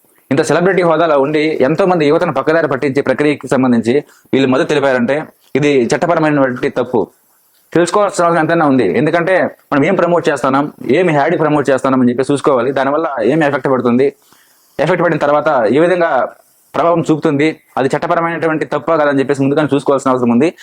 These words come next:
మరి చూసుకోకుండా వీళ్ళు బెట్టింగ్ యాప్కి ప్రమోట్ చేసి ఈరోజు అయితే పూర్తి స్థాయిలో చట్టపరంగా దోషులుగా అయితే ఎఫ్ఐఆర్ అయితే అయింది. మరి వీరే కాకుండా ఈ బెట్టింగ్ యాప్ సంబంధించి ఎవరెవరు చేశారు, ఇంకా ఏ విధంగా ముందుకెళ్తుంది అనే దానిపైన కూడా పూర్తి స్థాయిలో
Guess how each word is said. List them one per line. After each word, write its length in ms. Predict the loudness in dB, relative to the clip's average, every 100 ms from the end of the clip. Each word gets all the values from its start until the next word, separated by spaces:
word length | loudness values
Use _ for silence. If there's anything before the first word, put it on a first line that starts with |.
| -6 -2
మరి 120 | 0 -2
చూసుకోకుండా 600 | 0 0 2 0 -2 -6 _ _ _ _ _
వీళ్ళు 180 | 0 0
బెట్టింగ్ 240 | 0 0 0
యాప్కి 180 | -2
ప్రమోట్ 340 | -2 -2 0 0
చేసి 420 | 0 2 2 0 -2
ఈరోజు 200 | 2 4
అయితే 320 | 2 2 0
పూర్తి 400 | 0 -2 0 0
స్థాయిలో 500 | 0 0 2 2 0 -6 _ _ -4
చట్టపరంగా 720 | -2 0 -2 0 2 0 0
దోషులుగా 380 | 0 0 2 0
అయితే 180 | 2 0
ఎఫ్ఐఆర్ 280 | 0 0 -2
అయితే 300 | 0 0 0
అయింది. 380 | 0 0 0 -2 -2
మరి 320 | 0 0 -2 -6 -20 _
వీరే 280 | 0 2 2
కాకుండా 580 | 2 0 0 0 0 -4 -16 _ _ _ -2
ఈ 80 | 0
బెట్టింగ్ 280 | 0 0
యాప్ 140 | 0 0
సంబంధించి 640 | 0 0 0 2 2 0 0
ఎవరెవరు 260 | 2 2
చేశారు, 480 | 2 0 0 2 0 -2 _ _ _ -2
ఇంకా 160 | 2
ఏ 140 | 2 2
విధంగా 220 | 2 2
ముందుకెళ్తుంది 680 | 2 2 2 2 2 0 0 -2
అనే 100 | 0
దానిపైన 320 | 0 0 0
కూడా 180 | 0 -2
పూర్తి 340 | -2 -2 -2
స్థాయిలో 420 | 0 0 0 0